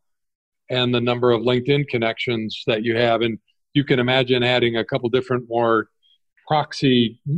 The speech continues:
measures for the type and size and sort of distribution, maybe the geo distribution of, uh, of your network. One reason, um,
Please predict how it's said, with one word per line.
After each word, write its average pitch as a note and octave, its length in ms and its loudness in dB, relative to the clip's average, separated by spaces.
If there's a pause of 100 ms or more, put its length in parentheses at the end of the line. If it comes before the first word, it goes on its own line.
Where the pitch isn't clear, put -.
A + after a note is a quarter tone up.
measures B2+ 580 4 (100)
for A#2 460 2
the A2+ 200 0 (220)
type B2+ 340 0
and A#2 240 -2
size B2 540 0
and B2 180 -12
sort B2+ 200 2
of F#2+ 160 -6
distribution, A#2+ 1000 0
maybe B2 200 2
the A#2+ 100 2
geo B2+ 360 2
distribution A#2+ 720 0
of, A2 180 2 (1160)
uh, C#3 220 2
of B2 180 0
your A#2+ 160 4
network. B2 480 0 (380)
One F#3 380 2
reason, C#3+ 680 2 (180)
um, C3+ 400 -2